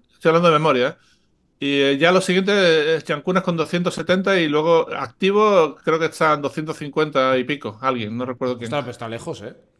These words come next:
Speaker 1: Y luego le falta un robo de balón, uno, para pasar a Diamantidis. Ahora mismo están empatados en el primer puesto, creo que son cuatrocientos cincuenta y cuatro o trescientos cuarenta y tres, algo así, ¿eh?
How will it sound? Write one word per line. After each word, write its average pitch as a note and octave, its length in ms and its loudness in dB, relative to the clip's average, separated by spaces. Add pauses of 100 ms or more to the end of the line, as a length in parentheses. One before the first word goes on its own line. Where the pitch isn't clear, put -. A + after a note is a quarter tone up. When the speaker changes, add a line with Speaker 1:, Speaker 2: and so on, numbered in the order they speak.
(320)
Speaker 1:
Y F3+ 100 0
luego G3+ 220 4
le G3 100 6
falta F#3+ 460 0
un A3+ 400 0 (240)
robo F#3 240 2
de F3+ 60 8
balón, G3+ 340 -2 (140)
uno, G#3 360 -4 (360)
para D3+ 200 2
pasar D#3+ 240 0
a E3+ 60 4
Diamantidis. D3+ 480 2
Ahora D3 140 -2
mismo D#3 160 -4
están D#3+ 160 0
empatados D#3 460 2
en D3 140 -6
el C3+ 80 -10
primer D3 220 -6
puesto, G3+ 320 0
creo E3+ 140 0
que D#3 40 -4
son D3 380 -6
cuatrocientos C3 480 -8
cincuenta B2+ 280 -6
y B2 40 -2
cuatro F#3 680 2
o C3 80 -6
trescientos E3+ 400 -6
cuarenta D3 240 -2
y - 20 -2
tres, F#3 220 0
algo D#3+ 160 0
así, B2 160 -4
¿eh? C#3+ 140 -6